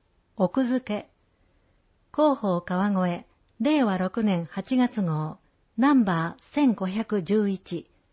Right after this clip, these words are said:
毎月一日発行。発行川越市。郵便番号三五零の八六零一。埼玉県川越市元町一丁目三の一。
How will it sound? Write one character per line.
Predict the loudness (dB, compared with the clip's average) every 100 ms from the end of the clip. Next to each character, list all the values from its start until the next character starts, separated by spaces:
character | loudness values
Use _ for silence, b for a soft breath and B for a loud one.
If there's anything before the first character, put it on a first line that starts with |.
| _ _ _
毎 | 0 0
月 | 0 -4 -6 -6 -4
一 | -4 -4
日 | -4 -6
発 | -8 -8 -10
行。 | -6 -6 -6 -12 _ _ _ _ _ _ _ _
発 | -6 -6 _
行 | 0 0 -2 -4
川 | 2 4 4 2
越 | -2
市。 | -6 -12 -14 _ _ _ _ _
郵 | 0 0 2
便 | 2 4
番 | 2 0 0
号 | -2 -4 -8 _ _
三 | -2 0 2
五 | 2 2
零 | 0 -2
の | -2 -4 -6
八 | -10 -4 -2
六 | -2 -2
零 | -4 -4 -4
一。 | -8 -12 -12 _ _ _ _
埼 | -4 -2 0
玉 | 0 0
県 | 0 -2 -4
川 | -2 0 2
越 | 2 0 -4
市 | -8 -10 -8
元 | -6 -2 0
町 | 0 0 -4 -2
一 | -8 -6
丁 | -4 -2 -2
目 | -2 -6 -12
三 | -8 0 2
の | 2 -2
一。 | -6 -10 -10